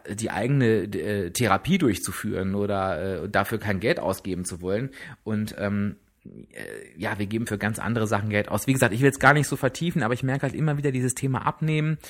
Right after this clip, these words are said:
Da ist bei uns im Kopf irgendwas anders als bei anderen Themen. Und ich find's immer wieder spannend, ähm,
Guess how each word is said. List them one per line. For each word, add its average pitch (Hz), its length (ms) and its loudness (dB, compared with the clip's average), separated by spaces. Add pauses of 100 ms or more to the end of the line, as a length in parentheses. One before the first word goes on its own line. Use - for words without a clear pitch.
(500)
Da 127 140 -2
ist - 260 -4
bei - 80 -4
uns 180 260 -2
im 110 160 -4
Kopf - 440 -4
irgendwas 127 440 -2
anders 131 300 -4
als - 180 -8
bei - 80 -6
anderen 113 340 0
Themen. 101 200 -4
Und 98 80 0
ich 101 80 -4
find's 139 180 -6
immer 139 220 -4
wieder 131 240 -4
spannend, - 760 -4 (480)
ähm, 143 760 0